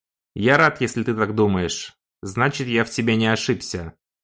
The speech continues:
Ты прав, дело может для нас с тобой закончиться камерой на Лубянке.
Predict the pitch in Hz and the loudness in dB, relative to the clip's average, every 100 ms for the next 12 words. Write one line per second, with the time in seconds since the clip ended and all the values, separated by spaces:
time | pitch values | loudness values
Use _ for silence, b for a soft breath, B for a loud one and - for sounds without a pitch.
0 | _ _ _ _ 135 143 180 160 104 98 | _ _ _ _ 0 2 4 4 4 0
1 | 120 151 151 143 143 139 131 131 131 135 | 2 2 2 4 4 4 4 4 4 2
2 | 131 - 117 123 120 113 127 127 - - | 2 0 2 2 2 0 0 0 -2 -6
3 | 120 - 120 113 113 110 110 113 113 113 | -6 -2 0 2 4 4 4 4 2 2
4 | 117 110 92 - 85 85 | 2 2 0 -4 -10 -10